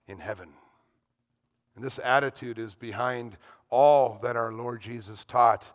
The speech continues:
in the Sermon on the Mount that makes the followers of Jesus Christ so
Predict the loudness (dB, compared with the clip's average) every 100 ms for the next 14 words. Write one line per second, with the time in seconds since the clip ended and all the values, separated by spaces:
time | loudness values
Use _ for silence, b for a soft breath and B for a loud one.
0 | b b b -16 -12 -10 -6 -4 -4 -6
1 | -10 -10 -10 -6 0 0 0 -8 -20 -20
2 | -20 -20 _ -8 -4 2 2 2 -4 -8
3 | -10 B B -8 2 4 4 4 0 -2
4 | -8 -8 -6 -6 -8 -10 -6 0 0 -2
5 | -6 -4 -2 0 -2 -4